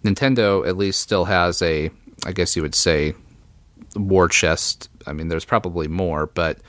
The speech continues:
let's say there's, according to some reports, about four billion dollars just still kind of sitting there from the Wii era. Um, what should they do with that?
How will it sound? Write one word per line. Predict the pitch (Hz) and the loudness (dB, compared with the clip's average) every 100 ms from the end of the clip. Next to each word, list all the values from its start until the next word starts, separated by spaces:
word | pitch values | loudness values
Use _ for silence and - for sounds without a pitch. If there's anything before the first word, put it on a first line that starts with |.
| - - - | -20 -20 -4
let's | 107 98 | 0 2
say | - 101 | 4 4
there's, | 92 92 90 87 82 - | 4 4 4 4 2 -2
according | - - 95 90 | -2 -2 0 2
to | |
some | - 101 | 2 2
reports, | 85 - 90 80 | 0 -2 -2 -2
about | 87 92 87 - | -2 2 2 0
four | - - 104 92 | -6 0 2 4
billion | 95 92 90 85 | 2 2 2 0
dollars | 87 87 85 82 | 2 2 0 -2
just | - - | -4 -4
still | - 80 | -2 -2
kind | - 82 | -2 -4
of | 71 | 0
sitting | - 95 95 | 0 0 2
there | 98 | 2
from | - 90 | 0 -2
the | 80 | -2
Wii | 90 131 127 - | 0 2 4 4
era. | 87 71 76 - - - - - - | 2 2 0 -2 -12 -20 -20 -20 -4
Um, | 82 76 73 67 - _ _ _ - 90 - | -2 0 -2 -6 -10 _ _ _ -14 -14 -14
what | 101 117 127 139 - | -6 0 4 4 0
should | - - 131 110 | -2 2 2 4
they | 117 | 2
do | 101 95 101 | 2 2 2
with | 98 82 | 2 2
that? | 82 78 | 0 0